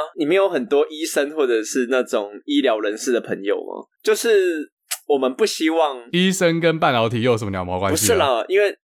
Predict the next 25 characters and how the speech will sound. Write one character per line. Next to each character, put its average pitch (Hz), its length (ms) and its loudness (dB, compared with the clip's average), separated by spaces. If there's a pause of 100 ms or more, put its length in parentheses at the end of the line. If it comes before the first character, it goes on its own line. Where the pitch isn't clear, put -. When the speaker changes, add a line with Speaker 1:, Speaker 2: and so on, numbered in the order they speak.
(200)
Speaker 1:
凤 165 260 -2
梨 107 160 -6
的 113 160 0
那 147 140 2
个 123 140 0
是 135 300 -4 (340)
翁 104 220 -2
来 90 240 0
嘛， 98 160 0
Speaker 2:
翁 120 160 2
来， 113 260 2
Speaker 1:
我 123 120 0
们 113 260 2
医 - 60 2
生 175 260 0
不 190 120 2
希 151 200 0
望 151 200 2
他 131 160 0
的 113 260 0
病 135 260 -2
人 101 320 -2
翁 110 360 -2
Speaker 2:
对。 120 40 -16 (380)
Speaker 1:
旺， 117 280 -2